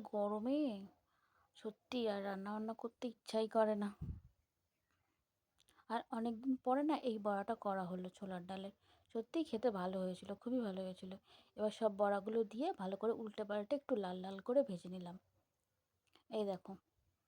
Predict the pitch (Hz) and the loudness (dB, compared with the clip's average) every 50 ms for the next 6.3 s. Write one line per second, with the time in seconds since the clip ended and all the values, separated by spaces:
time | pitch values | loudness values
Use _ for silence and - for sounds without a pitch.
0 | _ _ _ _ _ _ _ _ - 208 202 196 190 190 202 208 208 - - - | _ _ _ _ _ _ _ _ -2 0 0 0 0 -2 -4 -6 -6 -8 -10 -6
1 | - 226 226 214 208 202 202 - - 196 202 208 208 214 - 262 240 233 233 226 | -4 -2 -2 0 0 -2 -4 -4 -8 -8 -6 -6 -6 -4 -2 -2 0 0 -2 -2
2 | - - 233 226 - - 240 240 220 214 202 196 185 - - - - 196 208 _ | -4 -8 -10 -6 -2 0 0 0 0 0 -2 -4 -6 -8 -12 -14 -14 -14 -14 _
3 | _ _ _ _ _ _ _ _ _ _ _ _ _ - 233 - _ - 339 339 | _ _ _ _ _ _ _ _ _ _ _ _ _ -12 -12 -10 _ 0 0 0
4 | 311 - 208 185 202 202 208 254 - _ _ _ _ _ _ _ _ _ _ _ | 2 0 -2 0 0 0 -2 -2 -6 _ _ _ _ _ _ _ _ _ _ _
5 | _ _ _ _ - - 226 226 220 - 233 233 240 254 269 262 - - - 233 | _ _ _ _ -2 0 2 2 2 2 2 4 4 6 4 4 2 0 0 2
6 | 226 220 233 233 - | 2 2 0 0 -2